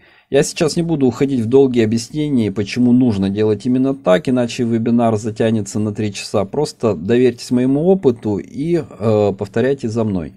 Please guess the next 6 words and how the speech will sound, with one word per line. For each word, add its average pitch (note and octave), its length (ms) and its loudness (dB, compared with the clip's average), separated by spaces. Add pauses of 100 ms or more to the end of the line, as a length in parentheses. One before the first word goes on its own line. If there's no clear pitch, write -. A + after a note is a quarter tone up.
(720)
Сперва G3 360 2
определяемся D#3 760 2
с A2+ 120 -4
экспозицией A#2+ 720 0
камеры, G2+ 480 2
которая, A#2 720 2